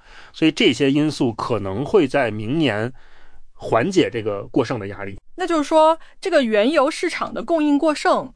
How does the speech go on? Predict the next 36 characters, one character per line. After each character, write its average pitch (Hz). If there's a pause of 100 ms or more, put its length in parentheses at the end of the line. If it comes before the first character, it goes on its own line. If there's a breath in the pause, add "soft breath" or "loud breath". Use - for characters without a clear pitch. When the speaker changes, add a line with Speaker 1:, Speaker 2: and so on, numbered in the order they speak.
(120)
Speaker 2:
会 403
带 381
来 330
哪 370
些 302
潜 -
在 285
的 254
风 381
险 -
呢？ - (120)
Speaker 1:
就 170
是， 139 (460 soft breath)
呃， 135
通 202
克 202
斯 180
特 190
是 139
说， 180
就 180
是 147
虽 233
然 143
现 170
在 160
期 170
货 165
价 147
格 127
是 143
走 110
低 143
的， 113
但 147
是 127